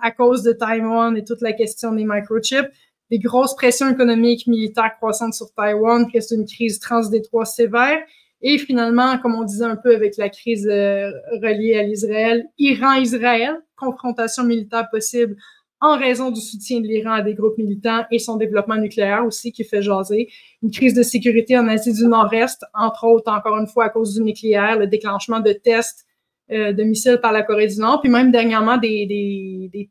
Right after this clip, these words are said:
tests de missiles balistiques vers un territoire de Corée du Sud. La mer de poignée partout, globalement. Je suis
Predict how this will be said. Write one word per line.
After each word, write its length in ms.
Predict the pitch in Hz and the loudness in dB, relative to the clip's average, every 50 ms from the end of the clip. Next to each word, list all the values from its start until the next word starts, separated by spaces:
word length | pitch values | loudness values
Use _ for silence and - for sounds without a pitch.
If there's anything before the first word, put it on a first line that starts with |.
| _ _ | _ _
tests 500 | 262 294 320 214 - - _ _ _ 240 | 0 0 0 -2 -4 -10 _ _ _ -6
de 140 | 214 233 226 | -4 -2 0
missiles 420 | 220 220 220 - 254 247 240 214 | 0 -2 -2 -4 -4 -4 -2 0
balistiques 560 | 220 214 208 214 214 - - - 254 214 202 | -2 -2 -2 -4 -8 -10 -10 -8 -8 -6 -2
vers 160 | 240 226 233 | -2 -2 0
un 100 | 233 233 | -2 -4
territoire 580 | 220 233 233 214 220 214 214 226 220 226 226 226 | -2 -4 -4 -4 -4 -4 -4 -4 -2 0 -2 0
de 280 | 214 214 208 208 208 202 | 0 0 0 0 -4 -4
Corée 280 | - 214 202 214 226 | -4 -6 -6 -6 -6
du 100 | 202 196 | -6 -8
Sud. 340 | - - - 247 277 294 294 - - _ _ _ _ _ _ | -12 -6 -4 -2 -2 -2 -4 -6 -12 _ _ _ _ _ _
La 180 | 226 240 294 339 | -2 2 2 2
mer 220 | 370 392 392 370 | 2 2 0 2
de 80 | 254 247 | 2 0
poignée 400 | 247 247 262 254 254 262 277 277 | 0 2 0 0 0 0 -2 -2
partout, 580 | 269 262 - - - - 269 269 277 277 277 269 | -4 -6 -6 -6 -8 -6 -6 -6 -6 -10 -14 -12
globalement. 760 | 208 233 233 233 220 233 220 208 208 214 220 226 240 247 247 240 | -4 0 0 0 2 0 -2 -2 -2 -4 -2 -2 -2 -2 -2 -4
Je 80 | - | -8
suis 720 | - - - - - - - 226 226 226 226 226 226 233 | -10 -12 -12 -10 -10 -8 -6 -6 -4 -2 -2 -2 -2 -4